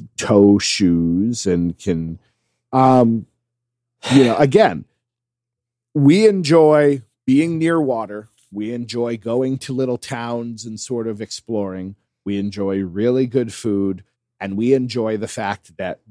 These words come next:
once you get off that ferry, it, it takes a lot of effort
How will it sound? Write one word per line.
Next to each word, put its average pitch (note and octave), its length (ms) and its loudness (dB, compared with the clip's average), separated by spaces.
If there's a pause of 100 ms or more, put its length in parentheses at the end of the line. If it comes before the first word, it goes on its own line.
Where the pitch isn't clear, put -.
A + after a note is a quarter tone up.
once D#3+ 360 -2
you E3 100 -2
get B2+ 280 0
off A2+ 300 -4
that G#2 220 -8
ferry, A#2 540 -6 (520)
it, C3+ 140 2
it C3+ 140 2
takes - 400 -4
a G#2 80 -4
lot F2+ 440 -4
of F#2 100 -6
effort A#2+ 500 -6